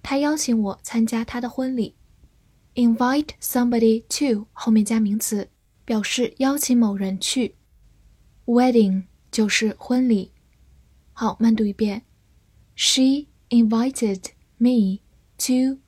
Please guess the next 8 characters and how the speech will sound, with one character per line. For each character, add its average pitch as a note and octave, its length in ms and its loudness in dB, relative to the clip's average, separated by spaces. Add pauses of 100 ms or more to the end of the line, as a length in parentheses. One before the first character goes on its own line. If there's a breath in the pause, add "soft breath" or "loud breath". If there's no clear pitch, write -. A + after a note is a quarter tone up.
her A3 460 -4 (280)
wedding. G#3+ 560 0 (1500)
She - 220 -2
invited A3+ 600 2
me A3 540 0
to A#3 160 -4
her A3 180 -2
wedding. G#3+ 460 -2